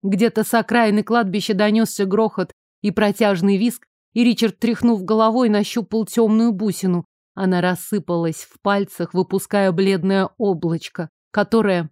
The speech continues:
мгновение спустя осыпалось пеплом. Запахло, мерзковато запахло, и маг, сделав вдох, оглушительно чихнул.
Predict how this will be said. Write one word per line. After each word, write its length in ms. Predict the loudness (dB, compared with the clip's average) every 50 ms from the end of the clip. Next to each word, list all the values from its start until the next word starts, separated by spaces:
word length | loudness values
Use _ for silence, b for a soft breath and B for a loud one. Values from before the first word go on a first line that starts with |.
| _ _
мгновение 720 | -4 -2 -2 0 2 2 2 2 2 2 2 2 0 0
спустя 680 | -2 -4 -4 -4 -4 -4 -6 -6 -4 -2 -2 -2 -4 _ _ _ _ -8
осыпалось 720 | -6 -6 -6 -2 -4 -4 -4 -2 -2 0 0 -2 -2 -4 -6 -2
пеплом. 480 | 0 0 -2 -2 -6 -6 -6 -6 -8 -10 _ _ _ _ _ _ _ _ _ _ -10
Запахло, 840 | -6 -2 -2 -2 0 0 -2 -2 -2 -4 -4 -4 -2 -2 -4 -4 -8 _ -2
мерзковато 680 | 0 0 0 0 0 0 0 0 0 -2 -4 -4 -2
запахло, 600 | -2 -2 -2 0 -2 -4 -4 -4 -6 -8 -10 -10 _ _ _ _ -4
и 100 | 0 2
маг, 280 | 4 4 4 2 0 -2
сделав 540 | -4 -2 0 2 2 2 2 0 0 -4 -8
вдох, 360 | -8 -2 0 0 0 0 -4 _ _ -8
оглушительно 800 | -4 -4 -2 0 0 0 0 0 0 -2 0 2 2 2 2 0
чихнул. 500 | 0 -2 -4 -4 -2 -2 0 0 -2